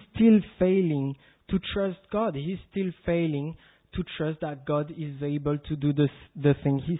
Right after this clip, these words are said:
say he will do, because he's too afraid not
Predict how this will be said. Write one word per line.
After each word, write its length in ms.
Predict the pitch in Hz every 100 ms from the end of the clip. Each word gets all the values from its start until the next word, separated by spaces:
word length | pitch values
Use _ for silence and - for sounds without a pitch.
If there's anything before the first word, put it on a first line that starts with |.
| -
say 160 | 180 160
he 140 | 175
will 260 | 170 175 165
do, 300 | 190 190 139 _ _ - 139
because 400 | 165 - 160 165
he's 140 | 185 160 - _ -
too 140 | 190
afraid 360 | 175 - 180 180
not 380 | 175 185 190